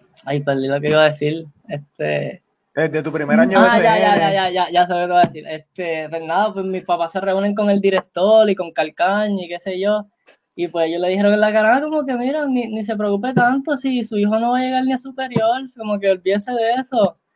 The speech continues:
Speaker 1: Y, ¿saben? Mis papás que son bien fanáticos, eso es, les
Speaker 2: No,
Speaker 1: llega ahí
Speaker 2: tú
Speaker 1: como. Y yo no estaba en esa reunión, pero al ellos decirme eso y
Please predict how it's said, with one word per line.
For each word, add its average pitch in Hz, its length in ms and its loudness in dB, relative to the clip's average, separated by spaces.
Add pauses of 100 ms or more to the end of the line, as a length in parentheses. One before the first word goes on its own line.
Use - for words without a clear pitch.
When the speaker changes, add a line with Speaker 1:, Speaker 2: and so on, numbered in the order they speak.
(360)
Speaker 1:
Y, 160 280 -4
¿saben? 147 440 2
Mis 147 160 -2
papás 143 460 2
que 156 100 -10
son 147 200 -2
bien 143 160 0
fanáticos, 147 720 2
eso 151 280 0
es, 147 420 2 (120)
les 143 180 -2
Speaker 2:
No, 147 240 4
Speaker 1:
llega 160 160 4
ahí 165 80 4
Speaker 2:
tú 156 80 0
Speaker 1:
como. - 160 -6 (840)
Y 160 80 -4
yo 170 140 2
no 196 80 6
estaba 202 380 6
en 180 80 2
esa 180 200 -2
reunión, 175 500 0
pero 151 220 0
al 143 240 4
ellos 151 180 -2
decirme 147 640 -4
eso 151 300 -2
y 143 320 -4